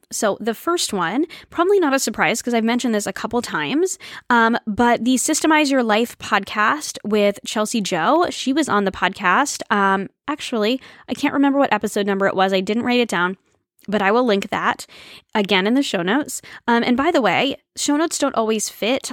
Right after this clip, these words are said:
on Apple Podcasts or Spotify. And so if you want the full show notes, click episode website at the bottom of every episode. You can head to my website and you can see, like, the full show notes there. So for any of you who don't know that,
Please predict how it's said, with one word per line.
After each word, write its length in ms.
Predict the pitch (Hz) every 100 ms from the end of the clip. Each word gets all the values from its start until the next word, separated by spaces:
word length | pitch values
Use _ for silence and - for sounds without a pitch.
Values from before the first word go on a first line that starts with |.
| -
on 520 | 214 202 196 202 202 _ _ _ _ _
Apple 240 | 214 214 220
Podcasts 680 | 220 208 220 202 202 202 - -
or 120 | 196
Spotify. 760 | 185 - 196 202 208 202 202 - _ _ _ _ _ -
And 120 | 233
so 300 | - 214 202 - - -
if 160 | 233
you 120 | 240 226
want 240 | 208 262
the 80 | 285
full 220 | - 214
show 200 | - 170
notes, 320 | 233 294 294
click 520 | - - - 330 - - _ _ _ -
episode 460 | 220 240 - 214
website 520 | 165 185 - 294 320 -
at 120 | -
the 60 | 202
bottom 340 | 190 175 233
of 120 | 240 220
every 260 | 190 196 -
episode. 600 | 180 220 - 302 330 339 - - - _
You 140 | 233 233
can 120 | 226
head 160 | 220 233
to 80 |
my 120 | 220 190
website 400 | 185 196 147 147
and 140 | 190
you 100 | 196
can 160 | 190 202
see, 200 | - 196
like, 160 | 180 185
the 80 |
full 220 | 190 - 185
show 180 | -
notes 280 | 180 175 -
there. 180 | - -
So 120 | -
for 120 | 214
any 100 | 262
of 80 | 320
you 60 | 269
who 80 | 220
don't 140 | 196
know 100 | 95
that, 160 | -